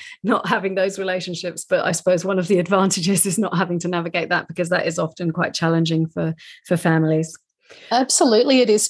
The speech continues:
Speaker 2: super, super challenging. And I think, um, had they been around, yes, I would have had a really different experience of it. And I do, there are some family members that I do still,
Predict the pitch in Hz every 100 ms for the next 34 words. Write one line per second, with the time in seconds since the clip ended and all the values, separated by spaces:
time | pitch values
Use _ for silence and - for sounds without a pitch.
0 | - - - 294 330 254 226 - 165 180
1 | 196 196 185 190 208 208 _ - 302 320
2 | - - - 202 196 190 - 208 208 190
3 | 202 190 190 175 160 165 160 165 190 170
4 | 165 175 170 170 - 156 160 160 160 156
5 | 151 - 160 160 165 151 - - 165 160
6 | 156 151 - - - - 170 170 135 -
7 | - - - - 214 220 220 - _ 196
8 | 214 - _ - 196 190 226 247 226 208
9 | 196 202 208 202 - - 180 185 196 175
10 | 170 165 160 160 160 165 160 160 160 -
11 | 156 156 - 175 165 156 156